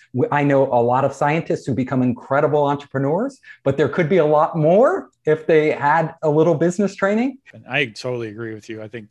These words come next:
Speaker 2: technology, the exponential rate of change is, uh, you know, people have to be prepared for that. I, I think I read somewhere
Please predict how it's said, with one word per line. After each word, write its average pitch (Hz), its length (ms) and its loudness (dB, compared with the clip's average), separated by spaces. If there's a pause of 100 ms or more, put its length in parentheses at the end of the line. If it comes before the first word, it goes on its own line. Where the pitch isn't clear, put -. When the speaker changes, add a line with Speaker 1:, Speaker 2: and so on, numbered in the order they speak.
Speaker 2:
technology, 117 720 -8
the 107 240 -14 (100)
exponential 117 680 -14
rate 117 220 -8
of 104 100 -16
change 120 640 -12 (120)
is, 117 360 -14
uh, 113 320 -8 (220)
you 120 120 -16
know, 113 120 -16
people 123 360 -12
have 117 280 -8
to 120 100 -12
be 110 120 -10
prepared 120 460 -10
for - 120 -20
that. 104 280 -16
I, 120 240 -18
I 117 40 -14
think 113 200 -14
I 117 60 -8
read 113 280 -8
somewhere 113 600 -10